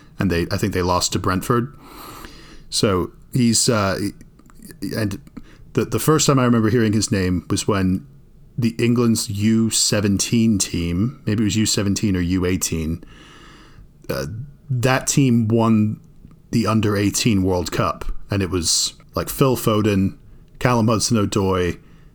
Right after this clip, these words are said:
Mark Gahey, uh, Conor Gallagher,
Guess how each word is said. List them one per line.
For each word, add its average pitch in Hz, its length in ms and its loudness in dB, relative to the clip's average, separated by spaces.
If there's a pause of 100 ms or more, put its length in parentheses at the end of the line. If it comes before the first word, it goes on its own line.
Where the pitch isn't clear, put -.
(120)
Mark 110 280 0
Gahey, 92 600 0 (540)
uh, 87 140 -2
Conor 127 260 0
Gallagher, 95 640 0